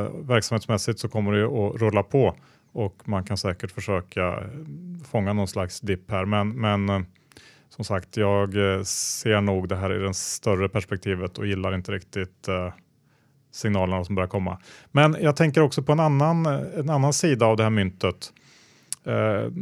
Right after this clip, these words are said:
som också kanske går tillbaks till diskussionen vi hade för några veckor sedan angående passiv, eh, mot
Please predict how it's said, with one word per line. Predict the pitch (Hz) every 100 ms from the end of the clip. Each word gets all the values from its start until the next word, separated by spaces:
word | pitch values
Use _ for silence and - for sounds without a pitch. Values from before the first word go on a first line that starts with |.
| 139
som | - 127
också | - 143
kanske | 160 135
går | 131
tillbaks | 120 113 104
till | - 110
diskussionen | 101 110 113 104
vi | 110
hade | 110 127
för | 139
några | 120
veckor | 110 -
sedan | 104 101
angående | 98 95 98 95
passiv, | 107 95 - 95 90
eh, | 98 - - - - 101 - 98 208 208 -
mot | 107 92 -